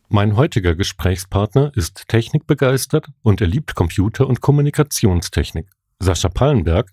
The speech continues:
vielen bekannt als Blogger und Kommunikator, unterstützt seit diesem Jahr die Nachhaltigkeitsplattform Aware. Wir wollten von ihm wissen,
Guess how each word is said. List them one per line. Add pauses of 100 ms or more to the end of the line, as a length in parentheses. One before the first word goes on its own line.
(140)
vielen
bekannt
als
Blogger
und
Kommunikator, (100)
unterstützt
seit
diesem
Jahr
die
Nachhaltigkeitsplattform
Aware. (280)
Wir
wollten
von
ihm
wissen,